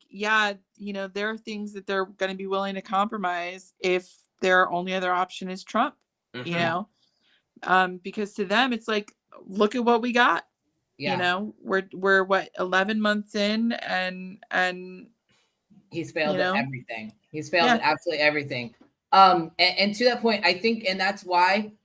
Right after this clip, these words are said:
Speaker 3: when people tell me, you know, "Oh, do you, do you really think this is the time for you to run for office? Do you really think that you should be running nonpartisan?" This is exactly the
Speaker 2: <laughs>
Speaker 3: time
Speaker 1: Yeah.
Speaker 3: because people need to, number one,
Speaker 1: People are done.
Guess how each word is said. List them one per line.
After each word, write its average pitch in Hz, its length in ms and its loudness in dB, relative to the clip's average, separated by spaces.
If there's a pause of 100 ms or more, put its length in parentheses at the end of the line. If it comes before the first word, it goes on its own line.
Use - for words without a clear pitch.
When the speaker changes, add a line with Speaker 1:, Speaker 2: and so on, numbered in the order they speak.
(100)
Speaker 3:
when 208 180 -6
people 214 360 -6
tell 208 200 2
me, 202 300 0
you 170 160 -4
know, 160 320 -2
"Oh, 202 320 -6
do 202 80 -6
you, 220 120 0
do 208 180 -6
you 208 120 0
really 233 160 4
think 226 160 -6
this 214 160 -6
is 208 100 -8
the 214 80 -4
time 202 320 0
for 208 60 -8
you 214 120 0
to 202 60 -2
run 196 200 0
for 196 120 -4
office? 202 420 -2
Do 175 60 -6
you 175 80 -4
really 208 200 -2
think 208 180 -8
that 180 100 -8
you 185 80 -10
should 185 160 -12
be 190 100 -6
running 190 240 0
nonpartisan?" 185 580 0 (240)
This 254 140 6
is 254 120 6
exactly 254 680 8
the - 120 6
Speaker 2:
<laughs> - 60 2
Speaker 3:
time 131 460 2 (220)
Speaker 1:
Yeah. 180 200 0
Speaker 3:
because 226 220 4
people 262 360 2
need 240 280 2
to, 214 240 0
number 208 240 2
one, 233 460 6
Speaker 1:
People 285 240 4
are 277 140 6
done. 247 420 -2